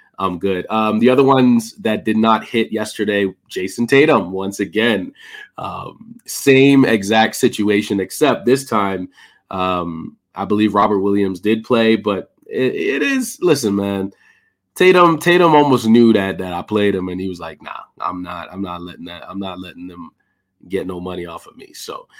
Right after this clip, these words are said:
um, he ended with eight rebounds. We had him under seven and a half. Go figure. Same thing like last time.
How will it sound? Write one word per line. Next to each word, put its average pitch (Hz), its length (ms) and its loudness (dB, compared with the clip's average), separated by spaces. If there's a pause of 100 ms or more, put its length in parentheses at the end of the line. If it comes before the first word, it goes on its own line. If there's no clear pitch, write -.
(220)
um, 85 540 -2
he 113 140 4
ended 113 180 6
with 104 160 0
eight 113 220 0
rebounds. 110 480 0
We 101 80 -2
had 98 120 -2
him 95 80 -6
under 92 200 -8
seven 95 260 -4
and 95 80 -4
a 98 60 -4
half. 107 420 -4
Go 80 140 -16
figure. - 560 -20
Same 92 280 -6
thing 98 200 -2
like 95 180 -2
last 110 320 -2
time. 101 400 -2